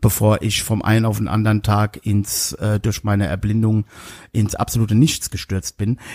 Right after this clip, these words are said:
Das ist also für mich erstens,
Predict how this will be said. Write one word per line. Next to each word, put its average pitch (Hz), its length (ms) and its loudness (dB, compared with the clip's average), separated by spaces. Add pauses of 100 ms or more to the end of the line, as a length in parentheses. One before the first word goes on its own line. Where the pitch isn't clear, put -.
Das 135 140 0
ist 165 140 -2
also 151 280 0
für - 200 -2
mich 135 460 2 (340)
erstens, - 580 -4